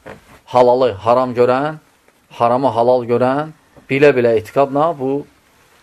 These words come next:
küfürdür və bunu bəyan ondan sonra əgər belə eləsə kafirdir. İkinci növ, hansı ki,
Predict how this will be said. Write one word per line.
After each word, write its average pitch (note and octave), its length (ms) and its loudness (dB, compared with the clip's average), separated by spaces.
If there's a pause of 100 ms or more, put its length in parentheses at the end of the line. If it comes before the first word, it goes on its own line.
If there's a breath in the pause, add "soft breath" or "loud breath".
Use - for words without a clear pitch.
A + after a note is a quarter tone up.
(160)
küfürdür B2+ 580 -2
və B2+ 120 2 (180)
bunu B2+ 240 -6 (600)
bəyan C3+ 220 0 (100)
ondan C3 220 0
sonra B2 300 0
əgər A#2+ 220 0
belə B2 220 2
eləsə A2 240 -6
kafirdir. C#3 580 -4 (580 soft breath)
İkinci D3 400 -8
növ, A#2+ 220 0 (500)
hansı C#3+ 320 -4
ki, A2 240 -4